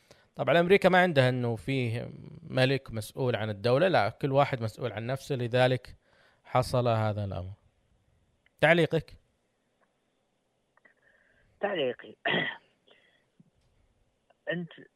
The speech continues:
Speaker 2: سرحت نجوم وإداريين خلف الكواليس بناء على تقييم. صح؟
Speaker 1: صح.
Speaker 2: تمام.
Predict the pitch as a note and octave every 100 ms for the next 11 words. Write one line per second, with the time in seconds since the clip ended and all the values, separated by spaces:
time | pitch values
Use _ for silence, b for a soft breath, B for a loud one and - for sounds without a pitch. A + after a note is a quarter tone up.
0 | _ - D3 D#3 F#3 - _ _ _ _
1 | _ B2 B2 C#3 D3 C3 A#2 _ _ _
2 | _ - G#2+ G#2 F#2+ _ - G#2 A2 A2+
3 | A#2+ A#2+ A2+ G#2+ A2+ - F#2+ F#2+ _ _
4 | G#2 B2 C#3+ C#3+ C#3+ C#3+ D#3 - C#3+ A#2
5 | - _ _ _ _ _ _ _ _ _
6 | _ _ _ _ _ _ _ _ _ _
7 | _ _ - D3 - _ _ _ _ -
8 | G#2 - _ _ _ _ _ _ _ _
9 | _ _ _ _ _ G2+ F#2+